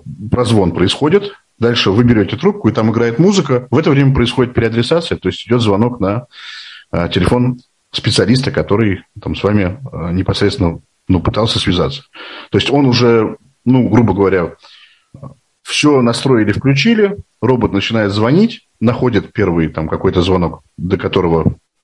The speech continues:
э, с которым соединение состоялось, и дальше, соответственно, он уже его передает, э, непосредственно специалисту, все, специалист уже с вами разговаривает.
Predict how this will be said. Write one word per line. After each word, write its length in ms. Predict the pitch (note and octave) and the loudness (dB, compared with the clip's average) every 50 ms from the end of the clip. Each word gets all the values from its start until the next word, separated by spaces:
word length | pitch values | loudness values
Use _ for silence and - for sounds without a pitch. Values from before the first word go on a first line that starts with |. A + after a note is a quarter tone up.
| _ _ _ - | _ _ _ -20
э, 420 | - - - D#2 D#2+ E2+ E2+ E2 D#2 | -16 -10 -4 -2 -2 0 0 0 0
с 100 | - - | -2 -2
которым 300 | - A2 - A2+ G#2+ G2 | -2 -2 0 0 0 0
соединение 440 | - - A2 G2+ G#2 F#2+ E2 D#2+ D2+ | 0 0 2 2 4 2 4 2 0
состоялось, 680 | - - - - A#2+ C#3 F3+ G#3 G#3+ G#3+ - - _ _ _ _ _ _ _ _ _ - - | -2 -4 -6 -4 0 0 2 2 0 0 -4 -8 _ _ _ _ _ _ _ _ _ -4 -2
и 60 | B2 | 2
дальше, 260 | C3+ F3+ F#3+ F3+ - | 2 4 2 2 0
соответственно, 480 | C3+ - C3+ - C#3+ D3 C#3 C#3 A2 G2 | -2 -2 0 0 0 0 0 0 0 2
он 100 | A2+ A2+ | 2 2
уже 220 | G2 F#2 F#2 F#2+ | 2 2 2 2
его 240 | G2+ F#2+ F#2 E2+ - _ _ - G#2+ G2+ | 2 2 2 0 -4 _ _ -8 -6 -4
передает, 500 | - F#2+ E2 E2 E2 F2 F#2+ F#2 - - - - _ - - - - - _ _ - | -2 -2 -2 0 0 0 0 0 -4 -10 -20 -20 _ -20 -20 -20 -20 -20 _ _ -8
э, 160 | - D#2+ D#2 | -4 -2 0
непосредственно 460 | D#2+ - - - - - F2+ - F#2 | 0 0 0 0 0 0 0 0 -2
специалисту, 500 | E2 - - - G#2 G#2 D3 D3+ - - | -4 -4 -4 -2 0 2 0 0 0 -4
все, 160 | - - G2+ F#2 | -2 0 -2 -2
специалист 420 | - - - - G2+ A#2 - - | -2 -4 -4 -2 -2 -2 0 0
уже 120 | E2+ F2 | -2 -2
с 80 | E2+ - | 0 0
вами 160 | F#2 F2 E2+ | 0 0 2
разговаривает. 540 | D#2+ D#2 D#2 - D#2 D2+ C#2 C2+ C#2 - _ | 0 0 -2 -2 -4 -4 -4 -6 -8 -12 _